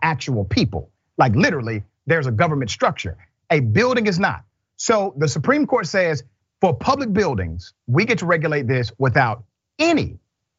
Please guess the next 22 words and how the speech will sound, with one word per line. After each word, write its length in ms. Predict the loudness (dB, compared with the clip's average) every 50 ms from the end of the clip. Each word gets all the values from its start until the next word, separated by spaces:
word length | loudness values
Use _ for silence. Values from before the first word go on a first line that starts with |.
| _ _ _ _ _ _ _
any 260 | 2 2 4 4 2
restriction. 680 | 2 0 -2 0 -2 -2 -2 -2 -4 -6 -6 -6 -8 _ _ _ _ _ _ _ _ _ _ _ _ _
But 300 | 2 2 2 2 -4 -10 _ _
a 120 | 0 0 0
city 380 | 0 -4 0 0 0 0 2
government, 480 | 0 0 -2 -2 -2 -4 -4 -6 -6 -6
the 100 | -6 -6
people 360 | -2 0 0 0 2 2 2
in 40 | 2
the 60 | 4
local 280 | 4 2 2 2 -2 -2
community 420 | -2 0 0 0 0 0 0 0
cannot. 340 | 0 0 2 2 0 0 -4 -10 _ _ _
So 120 | -2 0
that's 180 | 0 2 2 0
one 220 | 0 0 0 0
point. 180 | -2 -2 0 0
That's 140 | 0 0
a 40 | 0
common 220 | 2 0 0 0 0
sense 180 | -2 -2 0
argument. 400 | 0 0 2 0 0 -4 -4 -10